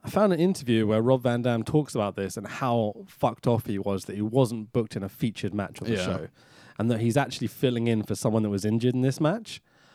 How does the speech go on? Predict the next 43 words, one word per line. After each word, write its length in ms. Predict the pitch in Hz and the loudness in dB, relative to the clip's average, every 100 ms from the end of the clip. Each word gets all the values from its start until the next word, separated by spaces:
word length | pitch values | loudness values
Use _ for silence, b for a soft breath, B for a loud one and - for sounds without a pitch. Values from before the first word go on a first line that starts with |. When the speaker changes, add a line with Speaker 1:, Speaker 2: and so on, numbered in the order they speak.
| b | b
Speaker 1:
But 80 | - | -6
I 100 | 123 | -4
think 600 | - - - 277 180 - | -6 -8 0 2 2 -2
it's 160 | 110 - - | -8 -4 4
all 240 | 165 160 | 4 4
kayfabe. 500 | 147 143 127 101 90 - B B B B B _ | 2 0 2 -2 -2 -10 B B B B B _
Speaker 2:
Yeah, 240 | 151 110 98 | 4 4 2
I 100 | 131 | 2
think 340 | 127 165 147 - | 2 2 0 2
this 220 | 135 - | 0 0
was 320 | 120 117 110 - | 2 2 2 -6
for 200 | - 123 | -4 0
a 60 | 107 | 0
purpose. 640 | - 123 110 - 101 - - | 0 2 2 0 -6 -8 -8
I 60 | 107 | -4
think 180 | 131 123 | -4 2
Paul 200 | 139 127 | 2 4
Heyman 240 | 131 123 | 2 2
is 100 | 113 | 0
good 180 | 127 127 | 0 2
enough 160 | 123 - | 0 -2
to 120 | 117 | -2
realise 480 | 120 117 117 113 - | 0 2 0 -2 -2
that 300 | 117 117 - b b b b | 0 0 -2 b b b b
your 140 | 127 | 2
marquee 400 | 135 139 131 135 | 4 4 4 2
matches 360 | 123 123 120 113 | 2 0 -2 -6
on 120 | 117 | -4
this 80 | 113 | -2
card 260 | - 113 101 | 0 0 0
were 80 | 113 | -2
your 80 | |
title 400 | 107 143 127 120 | 0 2 2 0
match 400 | 110 104 110 - - b b _ | -2 -4 -4 -10 -16 b b _
and 220 | 120 113 | -2 0
your 340 | 110 110 110 - | 2 2 2 -2
Sabu 400 | - 117 120 113 | -2 0 2 0
versus 320 | 107 101 107 | 0 -4 -6
Taz. 400 | - 98 95 - _ | -6 -6 -8 -12 _
Speaker 1:
Yep. 220 | 113 - _ _ _ _ _ _ _ _ _ _ | 0 0 _ _ _ _ _ _ _ _ _ _
Speaker 2:
R 200 | 139 135 | 2 4
V 160 | 127 120 | 4 2
D 460 | 131 120 117 110 | 2 2 2 -2